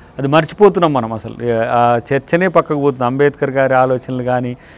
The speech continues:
గాంధీ గారి ఆలోచనలు కానీ, నెహ్రూవియన్ థియరీస్ కానీ, లేదంటే ఇప్పుడు వారు అనుకుంటున్న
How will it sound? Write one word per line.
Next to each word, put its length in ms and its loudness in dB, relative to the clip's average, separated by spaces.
గాంధీ 280 2
గారి 220 4
ఆలోచనలు 460 0
కానీ, 220 -4
నెహ్రూవియన్ 580 -2
థియరీస్ 480 -6
కానీ, 320 -6
లేదంటే 400 0
ఇప్పుడు 200 -4
వారు 300 4
అనుకుంటున్న 540 -6